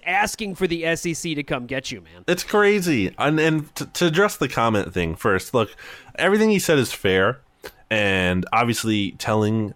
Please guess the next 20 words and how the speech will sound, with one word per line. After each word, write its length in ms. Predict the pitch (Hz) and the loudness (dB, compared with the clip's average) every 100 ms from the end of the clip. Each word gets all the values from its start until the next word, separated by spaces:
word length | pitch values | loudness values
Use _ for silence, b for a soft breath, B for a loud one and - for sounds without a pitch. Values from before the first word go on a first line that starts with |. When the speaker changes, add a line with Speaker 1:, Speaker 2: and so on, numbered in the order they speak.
| - | -8
Speaker 2:
his 240 | 90 95 | -4 -2
new 160 | 98 98 | 0 0
team 420 | - 92 101 110 | 0 -2 -2 -4
about 320 | 92 87 87 95 | -4 0 0 0
an 80 | |
old 160 | 87 90 | -2 -2
team's 240 | 101 92 | -4 -4
weakness, 260 | 98 104 127 | -4 -4 -4
completely 220 | 104 85 | -2 -4
fair. 340 | - 73 - - B B B B | -4 -6 -8 -18 B B B B
The 140 | 180 | 2
only 160 | 220 226 | 2 0
thing 560 | 175 165 156 147 143 - - - | 0 2 2 2 -2 -8 -16 -6
Speaker 1:
Yeah. 120 | 180 - | -6 -2
Speaker 2:
I 200 | 120 131 | 0 2
have 260 | 120 117 101 | 2 2 2
with 140 | 98 | 0
that 140 | 92 95 | 0 0
is, 160 | 98 | 0
like, 220 | 104 98 | 0 -2